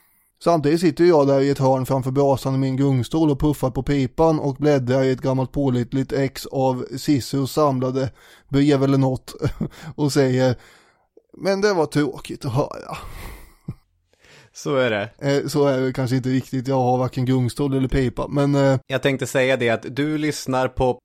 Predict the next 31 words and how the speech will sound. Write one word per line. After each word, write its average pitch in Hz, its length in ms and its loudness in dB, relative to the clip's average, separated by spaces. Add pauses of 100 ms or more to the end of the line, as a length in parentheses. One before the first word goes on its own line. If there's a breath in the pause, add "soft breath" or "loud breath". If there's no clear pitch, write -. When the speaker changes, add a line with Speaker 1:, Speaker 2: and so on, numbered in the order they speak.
Speaker 2:
Personligt 120 540 -6
varumärkesbyggande 127 1400 0
med 110 280 -4
Daniel 143 440 -2
Hermansson. 104 720 -4 (400 soft breath)
Speaker 1:
<laughs> - 480 -20
Nej, 139 380 -6
jag 139 240 -4 (480 soft breath)
eh, 139 160 -4
men 151 140 0
jag 160 160 0
äger 139 280 2
ju 170 60 6
till 160 120 2
och 135 60 2
med 127 140 0
en 127 100 -2
läsplatta 131 640 -2
själv 139 320 0
och 127 60 -2
den 143 160 0
använder 127 460 0
jag 143 80 2
ju 135 300 0
med 131 480 -6
stort 190 260 0
nöje 143 400 2 (120)
emellanåt. 131 580 -2 (240 soft breath)
Men 147 200 0
det 156 80 4
här 151 260 2